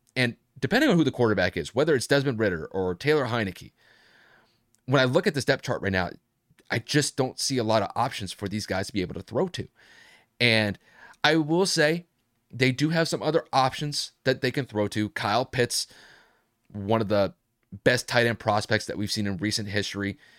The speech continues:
He's definitely shown some flashes early on, but it's just unfortunate that we haven't been able to see his full talents displayed that we originally anticipated, just because the quarterback situation has been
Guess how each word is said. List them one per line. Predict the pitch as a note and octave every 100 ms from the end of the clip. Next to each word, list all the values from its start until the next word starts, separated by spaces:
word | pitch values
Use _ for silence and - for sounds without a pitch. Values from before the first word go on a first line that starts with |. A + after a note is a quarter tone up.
| _ _ _ _ _
He's | _ C3
definitely | B2 A#2 C3 B2 A#2
shown | - A#2
some | A#2 A2
flashes | - G#2+ A2+ G#2
early | - F#2 F#2+
on, | F#2
but | F2+ G2+
it's |
just | G#2+ G2+
unfortunate | F#2 A2+ G#2+ G2 -
that | - G2+
we |
haven't | G#2 A#2 G#2
been | A2
able | G#2+ G2+
to | F#2
see | - A2+ G2+ F2 _ _ _
his | A#2+
full | - C3+ C3
talents | - - A#2+ A2 -
displayed | G#2 - A2 G#2 E2+ _ _ _ _ _ -
that | A#2
we | A2 A2+
originally | G#2 A#2+ A2 G2
anticipated, | F#2 A#2+ A2 - F#2+ F#2
just | G#2
because | G2+ G#2 F#2+
the |
quarterback | F#2 B2+ C3 A2+
situation | - F#2 F2+ F2+ F2+
has | F#2
been | G2+ G2